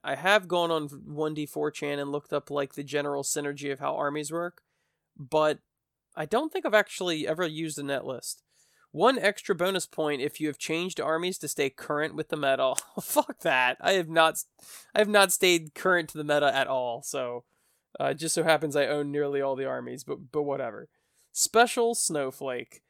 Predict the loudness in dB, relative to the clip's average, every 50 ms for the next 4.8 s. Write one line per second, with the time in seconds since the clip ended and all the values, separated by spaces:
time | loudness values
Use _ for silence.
0 | _ _ -2 0 0 0 0 2 2 2 2 2 2 0 -4 -6 -2 -2 -2 -2
1 | 0 -2 -2 0 0 -2 -4 -4 -2 0 0 0 0 0 -2 -2 -2 -2 0 4
2 | 4 4 4 4 0 -2 -2 -2 -2 -4 -4 -2 -2 -2 -2 -2 -4 -4 -2 -4
3 | -4 -4 -4 -6 -8 -8 -12 _ _ _ _ _ -8 -2 -2 2 2 2 0 0
4 | -2 -4 -2 0 0 -2 -2 -2 -6 -6 -6 -4 -4 -4 -4 -4